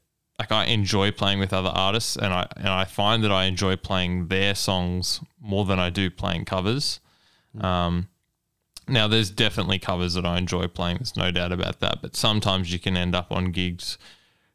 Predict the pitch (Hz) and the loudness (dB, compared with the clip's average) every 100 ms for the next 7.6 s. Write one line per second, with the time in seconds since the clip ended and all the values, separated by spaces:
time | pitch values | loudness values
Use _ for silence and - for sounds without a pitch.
0 | _ - - - - 101 - 92 87 87 | _ -20 -20 -6 -2 -2 0 0 0 0
1 | 87 - - _ _ _ _ _ _ _ | 0 -4 -8 _ _ _ _ _ _ _
2 | - - 117 110 - 110 104 98 98 92 | -10 0 2 2 2 2 4 2 2 0
3 | - - 95 98 - 98 95 98 90 - | -2 -2 -2 -2 0 2 2 0 -2 -2
4 | 101 101 95 98 87 95 98 - 85 85 | 0 2 0 0 0 0 0 -2 -4 0
5 | 95 98 101 104 98 92 95 98 98 95 | 0 0 0 -2 0 2 2 4 2 0
6 | - 95 101 101 95 90 90 - - 98 | 0 0 0 0 0 0 -2 -4 -2 0
7 | 95 98 - - 95 92 | 0 -2 -6 -2 -2 -2